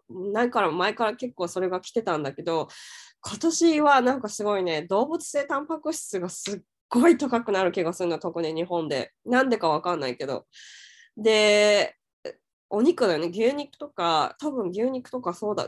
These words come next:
牛肉もそうだし、豚肉もそうだと思うんだけど、あとなんかこの大豆もすっごい高くなる感じがあって、で、食料がすごい値段が上がる、上がる感じがあるんだよね。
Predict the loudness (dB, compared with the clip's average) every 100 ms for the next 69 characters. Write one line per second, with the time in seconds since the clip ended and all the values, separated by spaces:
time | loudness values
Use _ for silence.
0 | -8 -2 0 0 0 0 0 0 0 -2
1 | -6 -4 -2 -2 -2 -4 -4 -4 -4 -4
2 | -4 -6 -8 -4 -4 -4 -10 -20 -20 _
3 | _ _ -4 -2 2 2 2 0 -2 -2
4 | 2 4 4 2 -2 -2 -2 -2 -2 -4
5 | -2 -6 -6 -4 -4 -4 -6 -6 -4 -2
6 | -4 _ -2 0 0 0 0 2 4 4
7 | 0 -4 -8 -4 -2 0 2 2 2 2
8 | 2 2 2 0 -2 -4 -4 -4 -6 -8
9 | -6 -6 -4 -4 -4 -4 -6 -6 -8